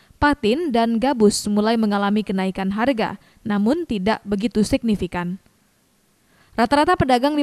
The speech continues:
Pasar Sengeti mengeluhkan jumlah pembeli yang menurun drastis dibandingkan tahun lalu. Anjloknya harga karet dan sawit menjadi penyebab menurunnya daya beli masyarakat, apalagi Lebaran tahun ini berbarengan dengan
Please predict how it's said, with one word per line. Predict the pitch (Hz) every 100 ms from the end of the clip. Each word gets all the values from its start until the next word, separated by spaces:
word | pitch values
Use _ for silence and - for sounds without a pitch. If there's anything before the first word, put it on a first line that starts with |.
| 262
Pasar | 262 262 247
Sengeti | 247 226 254 311
mengeluhkan | 269 214 214 208 240
jumlah | 226 208 202 202
pembeli | 208 202 202 214 240 214
yang | 220 196
menurun | 202 202 208 202
drastis | 196 208 - 294 240 -
dibandingkan | 208 196 190 190 190 196
tahun | 196 220 214
lalu. | 226 226 180 - _ _ _ -
Anjloknya | 214 214 233 220 247
harga | 240 226 233
karet | 233 254 233
dan | 240 240
sawit | 262 226 285 294
menjadi | 262 233 247
penyebab | 254 233 208 226 226
menurunnya | 208 208 208 220
daya | 214 202 190
beli | 190 190
masyarakat, | 190 196 208 269 214 - _ _ _ _
apalagi | 220 208 208 208 233
Lebaran | 285 208 202 196
tahun | 196 196
ini | 202 208 240 359
berbarengan | 220 214 190 190 208 208 226 233
dengan | 196 190 185